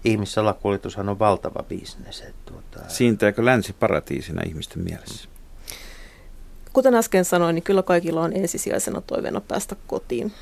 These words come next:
Speaker 3: Siellä on tutut olosuhteet, ystävät, sukulaiset.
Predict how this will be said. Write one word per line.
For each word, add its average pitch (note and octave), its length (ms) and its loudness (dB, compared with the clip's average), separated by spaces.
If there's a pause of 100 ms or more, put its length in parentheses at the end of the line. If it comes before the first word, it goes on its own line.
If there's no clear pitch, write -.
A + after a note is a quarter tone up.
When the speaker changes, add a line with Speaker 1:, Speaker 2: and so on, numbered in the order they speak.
(120)
Speaker 3:
Siellä G3+ 340 -2
on G3+ 100 -2
tutut A3 320 -2
olosuhteet, F3+ 880 -2 (320)
ystävät, - 600 -4
sukulaiset. - 800 -4